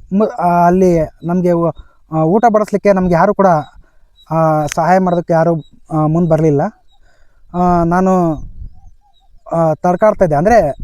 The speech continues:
ನಾ-, ಮಾಮೂಲು ಇನ್ ಹೇಳ್ಬೇಕಂತಂದ್ರೆ ಹುಡ್ಕಾಡ್ತಾ ಇದ್ದೆ ನಾನು. ಆ,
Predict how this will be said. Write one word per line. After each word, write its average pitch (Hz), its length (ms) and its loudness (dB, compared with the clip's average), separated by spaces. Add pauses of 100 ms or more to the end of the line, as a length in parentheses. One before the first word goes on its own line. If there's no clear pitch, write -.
(460)
ನಾ-, 135 640 -4
ಮಾಮೂಲು 160 400 -2
ಇನ್ 147 360 -2 (380)
ಹೇಳ್ಬೇಕಂತಂದ್ರೆ 175 540 0
ಹುಡ್ಕಾಡ್ತಾ 190 400 0
ಇದ್ದೆ 170 120 0
ನಾನು. 151 200 -2 (1400)
ಆ, 175 360 4